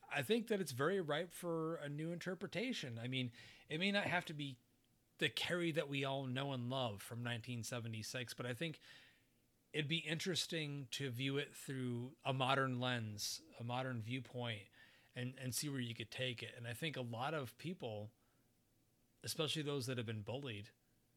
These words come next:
would take great joy in seeing their naysayers, seeing those bullies get burned the fuck alive like they deserve to be in modern fashion.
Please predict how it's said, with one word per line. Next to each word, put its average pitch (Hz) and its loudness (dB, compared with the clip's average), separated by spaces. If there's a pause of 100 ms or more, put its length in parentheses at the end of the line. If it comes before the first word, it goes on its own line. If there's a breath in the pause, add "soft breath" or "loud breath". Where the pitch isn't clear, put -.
(400)
would 127 -2
take 147 2
great 143 4
joy 131 0 (800)
in 120 -4
seeing 123 0
their 120 2
naysayers, 104 0 (840)
seeing 139 2
those 139 0
bullies 117 0 (460 soft breath)
get 123 0
burned 135 2
the 131 4
fuck 123 2
alive 123 8
like 127 4
they 143 0
deserve 131 2
to 123 0
be 107 -2 (840 loud breath)
in 147 4
modern 143 6
fashion. 120 4